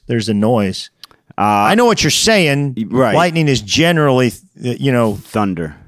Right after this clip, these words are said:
Speaker 1: uh, it, uh, silent. It's the thunder that you hear. But, um,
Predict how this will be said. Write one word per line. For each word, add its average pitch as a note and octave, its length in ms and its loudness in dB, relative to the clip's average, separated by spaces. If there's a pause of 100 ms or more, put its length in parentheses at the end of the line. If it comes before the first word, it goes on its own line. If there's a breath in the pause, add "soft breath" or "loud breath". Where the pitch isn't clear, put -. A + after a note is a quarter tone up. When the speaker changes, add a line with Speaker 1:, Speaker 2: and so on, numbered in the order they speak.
(200)
Speaker 1:
uh, A#2 180 -2 (100)
it, B2 480 -4
uh, A#2 320 0
silent. C#3+ 540 0
It's - 160 -4
the A#2+ 80 -2
thunder C#3 400 0
that A2 160 0
you G#2+ 100 -2
hear. A#2+ 460 0 (420)
But, A#2 300 0
um, A2+ 560 2